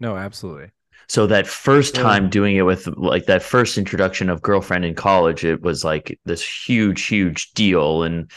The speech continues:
Speaker 2: you know, I was super nervous, and now it's more like, okay. A-, and I remember the most recent ex that I had is, um, my,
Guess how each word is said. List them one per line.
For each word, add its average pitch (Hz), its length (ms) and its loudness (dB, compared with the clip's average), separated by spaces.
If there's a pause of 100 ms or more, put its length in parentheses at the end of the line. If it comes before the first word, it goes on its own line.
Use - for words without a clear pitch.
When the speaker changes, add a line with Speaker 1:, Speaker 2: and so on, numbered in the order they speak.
(140)
Speaker 2:
you 95 80 -4
know, 80 100 0
I 80 100 0
was 78 140 -4
super 98 340 -2
nervous, 87 600 -2
and 85 160 -6
now 80 300 -2
it's 80 240 -6
more 85 380 -2
like, 80 380 -2 (720)
okay. 170 360 0
A-, 127 200 2
and 131 140 4
I 120 120 4
remember 117 400 2
the 98 240 0
most 95 280 0
recent 104 400 0
ex 80 280 -6
that 85 120 0
I 82 120 0
had 82 340 -2
is, 82 240 -2
um, 80 420 -4 (500)
my, 87 280 0